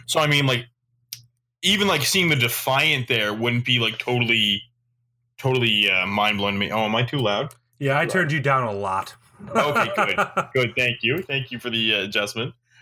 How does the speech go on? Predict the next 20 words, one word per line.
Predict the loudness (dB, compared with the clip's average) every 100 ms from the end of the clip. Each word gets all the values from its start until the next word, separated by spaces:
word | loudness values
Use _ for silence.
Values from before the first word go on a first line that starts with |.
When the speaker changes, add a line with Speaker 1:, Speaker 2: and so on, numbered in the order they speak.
| -4
Speaker 1:
But | 0
yeah, | 2
no, | 2 2 0
so, | 0 0
like, | 2 0
I, | 0
I | 0 2 2
wouldn't | 2 0
be | -2
surprised | -2 0 2 2 0
if, | -2
like, | -4 -4
we | -4
saw | 0 2
a |
lot | 2
of | 0
the | -2
East | -4 -2
Co-, | -4